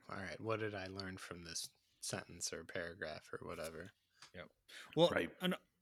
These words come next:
Speaker 2: uh, you know, I'm
Speaker 3: <laughs>
Speaker 2: gonna give a call out to listener right now too. If you have any ideas on things the industry can be doing to help its employees, its small businesses, you know, feel free to shoot us ideas. You know, we'll read it out on air, and, you know, if we can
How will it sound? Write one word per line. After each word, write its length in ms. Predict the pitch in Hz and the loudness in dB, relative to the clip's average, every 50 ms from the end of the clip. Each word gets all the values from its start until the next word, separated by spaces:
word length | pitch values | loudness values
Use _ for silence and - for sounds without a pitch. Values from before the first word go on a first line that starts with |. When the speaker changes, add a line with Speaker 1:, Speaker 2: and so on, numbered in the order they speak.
| - | -6
Speaker 2:
uh, 60 | 147 139 - - - | -4 -4 -4 -2 4
you 100 | - 196 | 8 10
know, 160 | 190 196 202 | 12 12 12
I'm 120 | 160 175 185 | 12 10 10
Speaker 3:
<laughs> 0 | |
Speaker 2:
gonna 180 | 190 180 165 | 10 10 8
give 240 | 147 143 131 160 139 | 8 6 2 2 2
a 40 | 139 | 6
call 200 | - 160 151 143 | 8 10 12 12
out 140 | 139 131 - | 12 10 8
to 80 | 139 | 6
listener 340 | 120 127 135 - - 117 110 | 4 4 4 4 4 4 6
right 180 | 110 110 110 107 | 6 4 4 4
now 140 | 110 107 104 | 2 0 2
too. 160 | - - 139 | 4 6 4
If 140 | 110 - 113 | 4 6 4
you 120 | 127 127 | 4 6
have 140 | 127 135 131 | 6 6 6
any 140 | 143 135 131 | 6 6 6
ideas 680 | 127 123 117 101 113 113 113 117 117 113 110 98 - - - | 6 6 4 4 4 4 4 4 4 2 2 0 -2 -2 -2
on 320 | 117 107 107 107 104 101 - - - | -4 -2 -2 0 -2 -2 -4 -2 2
things 380 | 135 120 117 113 117 113 107 110 | 4 4 4 4 4 2 2 2
the 160 | 117 113 107 | 0 0 2
industry 340 | 110 110 - - - 113 - | 2 0 0 0 -2 -2 -2
can 140 | - 110 | -2 -2
be 100 | 104 107 | -2 -2
doing 260 | 104 113 110 110 110 107 | -2 -2 -2 -2 -2 -2
to 80 | 107 107 | -2 -4
help 300 | 104 110 110 110 - - - - - - - - - - - | -4 -2 -4 -4 -6 -10 -18 -14 -14 -12 -12 -12 -12 -6 -6
its 160 | 117 - - | -4 -2 -2
employees, 960 | 110 113 - - 180 180 175 170 165 165 160 160 151 143 127 - - - - - | -2 0 8 12 12 12 12 12 12 12 12 10 8 6 4 4 4 4 2 0
its 240 | 117 110 107 - | -4 -4 0 2
small 220 | - - 139 123 120 | 2 4 6 4 4
businesses, 800 | 107 127 117 113 131 120 - - 127 123 120 117 113 110 - | 4 2 2 2 2 2 2 4 4 2 2 2 0 -2 -2
you 100 | 110 120 | 0 2
know, 180 | 120 113 110 113 | 2 2 2 0
feel 200 | - - 139 131 | 0 -2 -4 0
free 160 | - 202 190 | 4 6 6
to 120 | 180 175 120 - | 6 4 4 2
shoot 220 | - - 139 135 | 4 4 6 6
us 160 | 147 - - | 6 8 8
ideas. 500 | 127 120 110 127 131 123 107 104 98 - | 8 8 10 8 8 8 8 6 2 -2
You 60 | 101 110 | -2 0
know, 160 | 107 107 107 | 0 0 0
we'll 180 | 101 107 117 110 | 0 0 0 2
read 200 | 107 120 117 113 | 2 2 4 4
it 100 | 113 107 | 4 4
out 160 | 113 110 101 | 2 2 2
on 140 | 104 107 110 | 0 0 2
air, 180 | 107 113 110 | 2 2 2
and, 160 | 107 101 101 - _ _ _ _ - - | 2 0 -2 -6 _ _ _ _ -8 -4
you 40 | 104 | -4
know, 180 | 98 95 104 _ - | -4 -4 -6 _ -12
if 120 | 113 - | -8 2
we 120 | - 135 139 | 4 4 8
can 260 | - 175 147 139 | 10 10 8 8